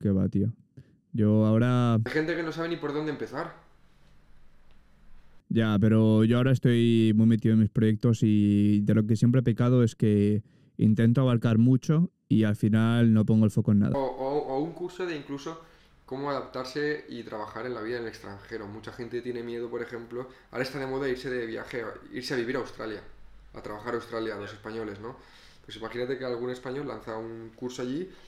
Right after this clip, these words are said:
Speaker 2: cómo ha conocido a gente, cómo se ha relacionado con ellos, con las empresas, cuál es el proceso de, de los papeles, de buscar un hogar. La gente lo compraría,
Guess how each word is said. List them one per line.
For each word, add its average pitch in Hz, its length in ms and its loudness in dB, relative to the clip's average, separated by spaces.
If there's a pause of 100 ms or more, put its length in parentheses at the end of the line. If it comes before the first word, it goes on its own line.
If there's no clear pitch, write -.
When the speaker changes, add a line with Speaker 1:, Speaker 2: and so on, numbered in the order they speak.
Speaker 2:
cómo 120 200 -6
ha 120 40 -10
conocido 120 380 -6
a 120 40 -8
gente, 143 800 -4 (320)
cómo 123 180 -10
se 123 100 -10
ha 117 40 -6
relacionado 120 500 -8
con 139 140 -8
ellos, 123 280 -6
con 123 120 -10
las 127 120 -8
empresas, 123 720 -8 (300)
cuál 131 200 -2
es 127 80 -4
el 131 100 -4
proceso 127 420 -6
de, 123 380 -4 (880)
de 120 100 -6
los 127 120 -4
papeles, 120 640 -4
de 120 60 -6
buscar 113 280 -8
un 131 120 -6
hogar. 120 460 -6 (280)
La 101 120 -18
gente 101 240 -8
lo 127 120 -4
compraría, 110 800 -8